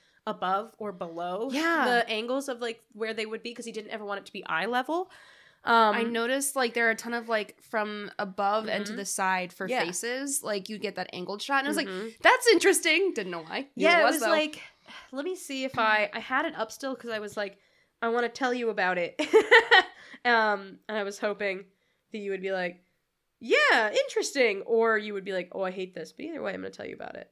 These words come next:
Speaker 1: And I hope you're
Speaker 2: I'm
Speaker 1: ready.
Speaker 2: already very excited.
Speaker 1: <laughs> I hope you are. Okay. Where was I? I was talking about the cinematographer.
Speaker 2: Yes.
Speaker 1: And why they shot the thing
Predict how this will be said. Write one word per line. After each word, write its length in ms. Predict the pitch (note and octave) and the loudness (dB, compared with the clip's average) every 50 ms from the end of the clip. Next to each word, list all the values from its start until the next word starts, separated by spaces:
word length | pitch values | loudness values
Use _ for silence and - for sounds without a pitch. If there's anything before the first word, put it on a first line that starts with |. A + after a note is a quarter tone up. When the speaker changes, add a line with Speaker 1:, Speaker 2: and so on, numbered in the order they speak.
| _ _ | _ _
Speaker 1:
And 100 | A3 A3 | -10 -8
I 80 | A3 A3 | -6 -6
hope 100 | A3 A3+ | -6 -6
you're 100 | A3+ - - | -6 -6 -6
Speaker 2:
I'm 40 | - | -6
Speaker 1:
ready. 80 | - G#3+ | -6 -6
Speaker 2:
already 180 | G#3 G#3 G3+ G3 | -6 -6 -6 -8
very 220 | F#3 G3 G3 F#3+ F#3+ | -8 -8 -10 -10 -10
excited. 440 | F#3+ - - G3 G3 G3 F#3+ F#3+ - _ _ | -12 -14 -14 -14 -14 -14 -16 -16 -18 _ _
Speaker 1:
<laughs> 140 | _ - - | _ 0 2
I 460 | D#4+ D4+ D#4 E4+ F#4 - - C4 A#3 - - _ _ _ - - _ A3+ - - | 2 4 6 6 4 4 4 0 -2 -2 -6 _ _ _ -20 -16 _ -12 -8 -6
hope 180 | D4 D4+ D4+ A3+ | -6 -6 -6 -8
you 140 | F#3+ F#3 | -8 -6
are. 260 | F#3 F3+ E3 F3 F3+ - _ _ _ _ _ _ - | -4 -4 -6 -6 -8 -14 _ _ _ _ _ _ -14
Okay. 560 | A3 G#3 G3+ - - F#3 F3 D#3 F3+ F#3 _ _ _ _ _ _ _ - | -14 -14 -12 -10 -8 -8 -8 -8 -12 -18 _ _ _ _ _ _ _ -10
Where 160 | A#3+ A#3 A3 | -8 -6 -4
was 180 | G#3+ G3+ G#3 G#3+ | -4 -4 -4 -6
I? 140 | F#3+ F#3 | -6 -6
I 40 | F#3+ G#3 | -6 -8
was 100 | G#3 - | -10 -12
talking 360 | - - A3 G3+ - A3 G#3 | -12 -12 -12 -12 -10 -10 -8
about 520 | G3 G3 F3+ F3 F3 F3 - - _ _ _ _ _ _ _ _ _ _ _ - | -6 -4 -2 -2 -2 -2 -4 -8 _ _ _ _ _ _ _ _ _ _ _ -10
the 140 | G#3 A3 G3 | -8 -6 -4
cinematographer. 720 | - A3+ G3+ G3 F#3 F#3 - - - - F#3 - - G#3 - | -2 -2 -2 -2 -2 -4 -6 -10 -10 -12 -18 -20 -20 -20 -16
Speaker 2:
Yes. 640 | A#3 A3 A3+ A3+ A3 - - - - - - - - - - - - - - | -12 -6 -4 -4 -2 -2 -2 -2 0 0 0 0 -2 -6 -12 -20 -20 -14 -10
Speaker 1:
And 120 | A3+ A#3 | -8 -4
why 180 | A3 G#3+ G#3+ A3 | -2 0 0 0
they 120 | G#3+ G#3 | -2 -4
shot 260 | G#3 - G#3 F#3+ F3+ G3+ | -6 -4 -4 -4 -4 -6
the 60 | F#3 | -8
thing 420 | - G3 F#3 E3+ E3 F3 F3 G#3 | -8 -6 -6 -6 -6 -8 -10 -14